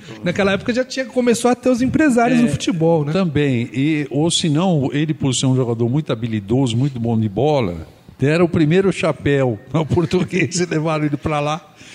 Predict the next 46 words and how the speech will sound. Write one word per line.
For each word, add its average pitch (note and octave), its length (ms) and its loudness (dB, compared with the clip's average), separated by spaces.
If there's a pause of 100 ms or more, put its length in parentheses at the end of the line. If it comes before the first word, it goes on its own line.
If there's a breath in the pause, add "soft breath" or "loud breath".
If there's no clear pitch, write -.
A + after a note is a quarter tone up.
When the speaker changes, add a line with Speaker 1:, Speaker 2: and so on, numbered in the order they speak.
(240 loud breath)
Speaker 2:
Mas G3+ 220 -4
ficou G3 180 -4
pouco - 300 -4
tempo C#3 360 -4
lá, A2+ 220 -2
em C#3 60 -2
Speaker 1:
É, - 20 -2
Speaker 2:
seguida C3+ 240 -4
Speaker 1:
ficou C#3+ 200 2
Speaker 2:
ele A#3+ 40 4
Speaker 1:
só A#3+ 140 0
Speaker 2:
veio B3 80 2
Speaker 1:
em A#3+ 40 -4
Speaker 2:
pra G#3 60 -4
cá. A3 60 4
Speaker 1:
quarenta F#3+ 280 2
e E3+ 40 4
oito, G3+ 240 2
em G3 40 -2
quarenta F#3 300 0
e F3+ 40 0
nove F3 200 0
ele F3+ 100 0
já E3 220 2
Speaker 2:
É, C3+ 400 0
e, E3 260 0
e E3 160 0
ele G#3 160 -2
ficou E3+ 320 -4
marcado F3 640 -6
de A2 140 -6
uma A#2+ 180 -2
forma C3 300 -4
negativa C3 560 -4
por D#3 160 -2
algum D#3+ 220 -2
período. C#3 400 0
Speaker 1:
Sim. C#3 60 0
Speaker 2:
Aí F3 80 -2
quando G#3 180 -4
ele F#3 100 -2
chegou B2+ 320 -2
aqui A2+ 220 -6
na G#2 100 -6
Portuguesa, A2 500 -6
que B2+ 140 -10